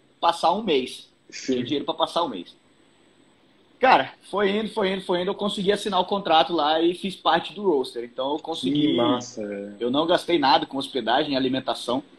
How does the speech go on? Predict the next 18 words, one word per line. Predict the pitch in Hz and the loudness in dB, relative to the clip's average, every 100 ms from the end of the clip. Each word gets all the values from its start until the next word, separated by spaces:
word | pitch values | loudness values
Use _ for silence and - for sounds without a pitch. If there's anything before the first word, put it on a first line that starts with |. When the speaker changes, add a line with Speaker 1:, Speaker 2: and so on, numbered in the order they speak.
| - - - - - | -20 -20 -20 -20 -6
Speaker 1:
Eles | 117 120 | -4 4
davam, | 131 131 135 127 117 104 - | 8 8 6 2 0 -4 -8
tipo, | - - 143 | -16 -4 0
um | 127 110 - | 0 -2 4
vale-refeição | 123 131 120 104 123 113 117 110 120 | 6 8 6 4 0 -2 -2 0 -2
que | 131 | 2
a | 143 | 0
gente | 139 139 | 2 2
ia | |
nos | 139 139 | 2 2
restaurantes | 147 - 135 120 139 - | 0 4 4 4 0 -2
que | 139 | -4
tinham | - 135 127 | -2 -2 2
parceria | 131 123 127 120 | 0 2 0 0
com | 120 | -2
o | 117 | -4
time | - 120 | -2 -2
pra, | 135 135 113 | 0 0 0